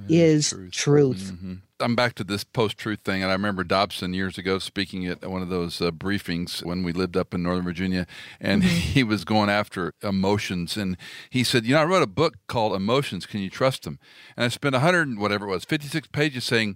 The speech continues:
Speaker 1: "No." <laughs> And, and, you know, something happened in the last, you know, decade, is that generous, where how I feel about something is much more important than a fact.
Speaker 2: Yeah.
Speaker 1: And I have this saying that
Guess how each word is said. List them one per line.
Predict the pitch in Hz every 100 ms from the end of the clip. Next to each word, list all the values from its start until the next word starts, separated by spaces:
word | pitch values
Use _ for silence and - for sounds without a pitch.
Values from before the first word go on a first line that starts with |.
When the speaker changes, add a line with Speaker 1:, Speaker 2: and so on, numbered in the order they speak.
| -
Speaker 1:
"No." | 214 269 202 92 107 - - - - - -
<laughs> | 269 - 320 - - 320 - - - - - - 480 - 208 - 208
And, | 180 214 202 202
and, | 170 156 160
you | -
know, | 170 131
something | 127 190 208 170
happened | 151 180 - 107
in | 104
the | 104
last, | 104 123 123 - -
you | 117
know, | 104
decade, | 107 85 76 90 101 127 139 156
is | 117 98
that | 107
generous, | 85 101 117 139 151 - - -
where | - 117 113 107 -
how | - 131 123
I | 113
feel | - 120 185 131
about | 92 101
something | - 98 95 107
is | 95 92
much | 104 120 -
more | 110
important | 104 90 123 139 -
than | 101 104
a | 104
fact. | 196 269 - - - _ _ _ - -
Speaker 2:
Yeah. | 165
Speaker 1:
And | 113 107 107 101
I | 123
have | 107
this | 98 -
saying | 101 90 90
that | 90